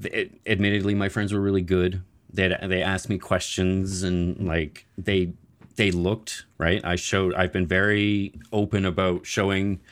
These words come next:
Sean and showing what he's looked like through every stage.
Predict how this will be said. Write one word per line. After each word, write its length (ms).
Sean 680
and 720
showing 460
what 220
he's 280
looked 280
like 260
through 220
every 240
stage. 720